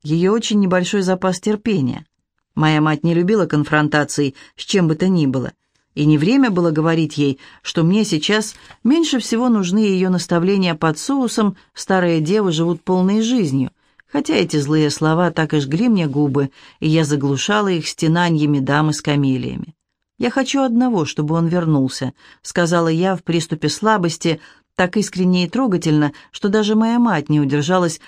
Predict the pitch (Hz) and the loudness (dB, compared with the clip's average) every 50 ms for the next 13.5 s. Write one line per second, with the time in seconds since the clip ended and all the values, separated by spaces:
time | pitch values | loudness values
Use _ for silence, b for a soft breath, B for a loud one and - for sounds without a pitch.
0 | B B B 160 156 143 135 170 202 214 202 190 190 - 185 185 180 180 175 175 | B B B -2 -2 0 0 0 0 0 0 -2 -2 -2 -2 0 0 2 2 0
1 | 175 165 B B B B 165 156 156 156 - - 175 165 160 160 160 160 160 156 | -2 -2 B B B B 0 0 0 0 0 -2 -2 0 2 2 2 2 2 0
2 | 160 - - - 160 139 131 - - - _ _ _ _ _ _ _ _ _ _ | -2 -2 -2 -2 0 -2 -2 -4 -8 -18 _ _ _ _ _ _ _ _ _ _
3 | _ _ _ _ _ - 147 147 143 135 135 151 151 147 160 180 185 185 170 165 | _ _ _ _ _ -4 -2 -2 -2 -2 0 -2 0 0 2 2 2 2 2 2
4 | 165 165 160 165 165 165 160 165 160 156 165 170 175 175 165 170 156 143 135 b | 2 2 2 0 0 -2 -2 -2 -2 0 2 2 2 2 2 2 2 0 0 b
5 | b b b b b 254 269 254 180 156 139 139 139 135 135 131 131 135 143 - | b b b b b -4 -2 -2 0 0 0 2 2 2 0 0 -2 -4 -8 -14
6 | _ _ _ _ _ _ _ _ _ _ _ _ _ _ _ _ _ - 185 180 | _ _ _ _ _ _ _ _ _ _ _ _ _ _ _ _ _ -2 -2 0
7 | 180 208 202 - 208 202 202 - 277 269 214 170 147 - - 147 135 127 123 131 | 0 0 0 0 0 -2 0 -2 -2 0 0 -2 -4 -4 -4 -4 -2 -2 -2 -2
8 | 143 135 139 143 135 131 131 - 139 123 - 135 131 123 - - - 147 _ _ | -2 0 0 0 0 0 -2 -4 -8 -8 -6 -6 -6 -8 -8 -12 -18 -20 _ _
9 | _ _ _ _ _ _ _ _ _ _ _ _ _ _ _ _ _ _ _ _ | _ _ _ _ _ _ _ _ _ _ _ _ _ _ _ _ _ _ _ _
10 | _ _ _ _ _ _ _ _ _ _ _ _ _ _ _ - 185 185 185 185 | _ _ _ _ _ _ _ _ _ _ _ _ _ _ _ 0 2 2 2 2
11 | 185 185 180 - 180 175 190 190 196 185 170 147 139 135 - 156 151 160 151 151 | 2 0 0 -2 -2 -2 0 0 2 2 2 2 0 0 -2 -2 0 0 -2 -4
12 | 156 - - 156 147 - - 156 160 160 160 156 151 151 156 156 147 - - 156 | -4 -4 -4 -4 -4 -2 0 0 2 2 2 2 2 2 0 0 0 0 -2 -2
13 | 160 170 185 180 165 160 160 151 147 151 | 0 0 0 -2 0 0 0 0 0 -2